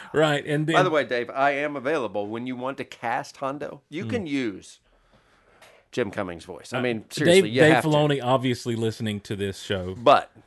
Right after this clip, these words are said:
Speaker 2: I am the Hondo you need.
Speaker 1: Well, I'm telling you what. Uh,
Speaker 2: I have experience in the prosthetics.
Speaker 1: that'd be neat to see Hondo show up and,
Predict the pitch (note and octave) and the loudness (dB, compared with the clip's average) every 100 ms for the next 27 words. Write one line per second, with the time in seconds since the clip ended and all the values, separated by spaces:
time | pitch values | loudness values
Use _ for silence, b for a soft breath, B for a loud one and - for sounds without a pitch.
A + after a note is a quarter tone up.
0 | _ _ _ _ _ _ _ _ _ _ | _ _ _ _ _ _ _ _ _ _
1 | _ _ - - E2 E2+ E2 G2+ A#2 A2 | _ _ -18 -16 -16 -14 -12 -10 -6 -4
2 | G2+ - - - _ - - G#2 A2 G#2+ | -4 -8 -20 -20 _ -20 -18 -10 -4 -4
3 | G#2+ - A#2 E3 - D3 C3+ A#2 A#2 G#2+ | -4 -6 -6 -6 -4 -4 -4 -4 -4 -6
4 | F#2+ _ _ A2+ A2 G2+ G2 F#2+ - _ | -8 _ _ -8 -6 -6 -8 -12 -16 _
5 | A2+ C3 C3 - C3+ A2+ G2+ G#2 F2 F2 | -2 0 0 -4 -4 -2 -4 -8 -10 -12
6 | - - - _ - - _ _ _ B3+ | -16 -20 -20 _ -20 -20 _ _ _ -8
7 | F#4 E4 C#3 A#2+ C3+ B2+ - C3 A#2+ B2+ | -2 0 2 0 -2 -6 -4 -4 -4 -4
8 | B2 A#2 - B2+ A#2 A2 A#2+ B2 B2 G2 | -2 -2 -2 0 0 0 -2 -4 -4 -6